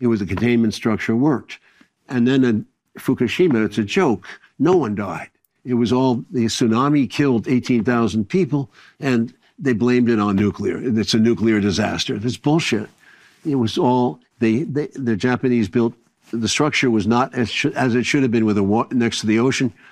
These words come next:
and so forth and so on. Meanwhile, n-, Fukushima is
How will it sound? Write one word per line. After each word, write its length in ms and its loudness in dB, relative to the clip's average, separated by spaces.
and 180 0
so 160 2
forth 220 0
and 100 0
so 200 2
on. 120 0
Meanwhile, 440 2
n-, 260 0
Fukushima 500 2
is 140 2